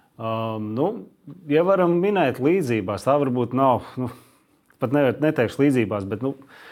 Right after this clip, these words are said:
kaut kas tāds ir piedzīvots uz šīs, ā, pasaules, ā, vienpadsmitais septembris. Ā, Bin Ladens, ā, nu, ne jau Bin Laden mērķis bija okupēt Ņujorku, ā, vai kā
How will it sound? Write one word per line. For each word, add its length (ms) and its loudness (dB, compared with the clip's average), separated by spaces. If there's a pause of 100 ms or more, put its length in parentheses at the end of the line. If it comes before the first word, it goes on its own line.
(440)
kaut 160 4
kas 160 0
tāds 400 2
ir 160 2
piedzīvots 720 2
uz 80 -12
šīs, 400 -4
ā, 160 0
pasaules, 640 -2
ā, 320 -6 (1040)
vienpadsmitais 640 -4
septembris. 560 -2
Ā, 960 -20
Bin 220 -2
Ladens, 580 -2
ā, 220 -8
nu, 240 -4 (100)
ne 220 2
jau 80 4 (100)
Bin 160 0
Laden 300 0
mērķis 340 0
bija 160 2
okupēt 400 -6
Ņujorku, 460 0 (580)
ā, 140 -8
vai 100 -2
kā 140 -2